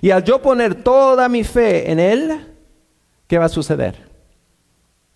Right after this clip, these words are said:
¿Se acuerdan, se acuerdan de Jonás? ¿Qué pasó con Jonás? Él desobedeció a Dios, ¿verdad?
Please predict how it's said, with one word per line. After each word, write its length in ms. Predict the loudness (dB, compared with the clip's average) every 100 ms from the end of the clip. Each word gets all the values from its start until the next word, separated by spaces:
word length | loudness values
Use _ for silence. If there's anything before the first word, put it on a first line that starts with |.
| _ _ _ -6
¿Se 140 | -4
acuerdan, 580 | 0 0 0 0 -4 -2
se 80 | -2
acuerdan 520 | 0 0 0 0 2
de 280 | 2 0 -2
Jonás? 760 | -2 0 0 -4 -8 -18 -20 _ _ _ _ _ _ _ _ _ _ _ -6
¿Qué 100 | -4
pasó 260 | -2 -4
con 140 | -4 -4
Jonás? 640 | -4 -4 -8 -10 -20 -20 -20 -20 -20 _ _ _ _ _ _ _ _ _ _ -6
Él 220 | -2 0
desobedeció 720 | 0 0 2 2 0 0 2
a 60 | 2
Dios, 260 | 2 0
¿verdad? 380 | 0 -2 -2 -6